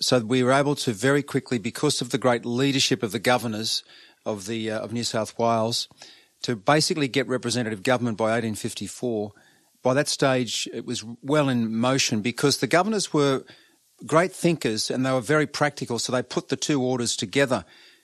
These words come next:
And that has been a marvellous achievement. The, uh, what's, what's gone right has been a free and fair society. Uh,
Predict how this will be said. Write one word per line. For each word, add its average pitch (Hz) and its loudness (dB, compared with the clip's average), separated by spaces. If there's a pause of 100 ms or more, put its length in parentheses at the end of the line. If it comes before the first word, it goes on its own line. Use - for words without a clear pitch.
(180)
And 127 2 (260)
that 156 0
has 131 -2
been 127 -2
a 117 -2
marvellous 127 0
achievement. 123 -2 (160)
The, 117 -2
uh, 120 0
what's, - -2
what's 156 0
gone 139 2
right 131 2
has 120 -2
been 123 0
a 113 -2
free 139 0
and 113 -2
fair 117 0
society. 110 0 (600)
Uh, 117 0